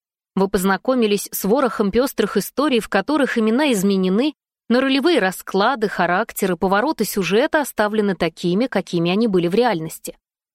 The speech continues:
Такие разные мамы встречаются в этой записи. Жестокие и властные,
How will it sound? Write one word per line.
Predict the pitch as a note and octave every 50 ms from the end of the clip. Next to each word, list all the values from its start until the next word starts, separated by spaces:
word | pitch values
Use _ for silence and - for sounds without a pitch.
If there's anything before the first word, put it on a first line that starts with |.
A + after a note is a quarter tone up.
| _ _ _ -
Такие | - G3+ G3 - G#3 G3+
разные | G3+ G3+ G3+ F3+ G#3 G3 F#3+ F#3+
мамы | G#3 A#3 A#3 G#3 F#3+
встречаются | - - - G3 F#3+ - A#3+ A#3 A3 G3 - A3
в | G3
этой | G3 F#3+ - G3+
записи. | G3 A3+ A3 G3+ - E3 - - - - _ _ _ _ _ -
Жестокие | - E3+ G#3 F#3+ - - F4+ - - F#3+ E3+
и |
властные, | D#3+ E3 E3+ F#3+ G#3 - - A3+ G#3 G3 F#3+